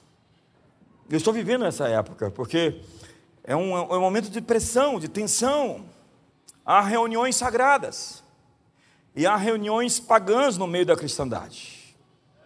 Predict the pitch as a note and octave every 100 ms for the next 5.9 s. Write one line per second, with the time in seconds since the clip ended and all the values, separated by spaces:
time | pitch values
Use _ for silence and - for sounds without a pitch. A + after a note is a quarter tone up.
0 | _ _ _ _ _ _ D#3 A3 G#3 A3
1 | A3+ A3+ A3+ A3 F3+ A3+ A#3+ G#3 A3+ A3+
2 | A#3+ A#3 A#3+ A3+ D4+ A3+ - - - _
3 | _ _ _ _ _ _ _ - D#3 E3
4 | C#3+ A#3+ B3 A#3+ A#3 A3+ A#3+ A#3+ - A#3+
5 | A#3+ A#3 A#3+ A#3 A3+ F3 - - -